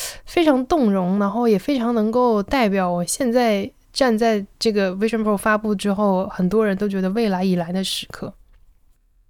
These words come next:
I have fallen in love with the piano not because I can play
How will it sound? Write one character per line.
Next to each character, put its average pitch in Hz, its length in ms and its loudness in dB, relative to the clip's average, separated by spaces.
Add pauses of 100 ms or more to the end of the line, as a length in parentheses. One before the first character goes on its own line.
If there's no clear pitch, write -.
(920)
I 269 180 6
have 302 120 6
fallen 285 280 4
in 277 80 2
love 214 160 4
with 202 160 -2
the 208 80 -2
piano 180 460 0
not 180 260 -4
because 196 240 -6
I 190 80 -4
can 185 200 -4
play 196 380 -4